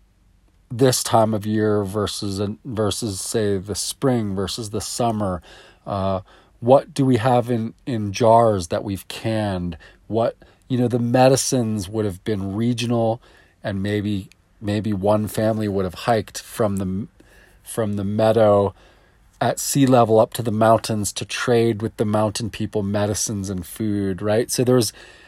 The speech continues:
there's all sorts of interrelationships where where, where when we talk about something like Chinese medicine, there were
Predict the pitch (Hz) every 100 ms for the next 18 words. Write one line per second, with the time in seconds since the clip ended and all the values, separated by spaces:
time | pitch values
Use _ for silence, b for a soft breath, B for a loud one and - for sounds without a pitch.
0 | B B B B _ _ 156 131 131 135
1 | 139 143 139 - 139 131 - - 127 120
2 | 143 127 107 107 98 - 95 - 101 -
3 | - 107 98 98 95 - - _ _ _
4 | _ _ _ _ _ _ _ _ 135 120
5 | 113 107 - - 147 120 110 123 123 117
6 | - - 139 139 139 123 - - 104 123
7 | 113 107 98 _ - - 127 127 120 120
8 | 110 101 104 101 92 - 82 - 85 _
9 | _ _ _ _ _ B B B B B
10 | B B _ _ _ _ _ _ _ -
11 | 127 143 139 135 113 120 139 185 156 107
12 | 107 113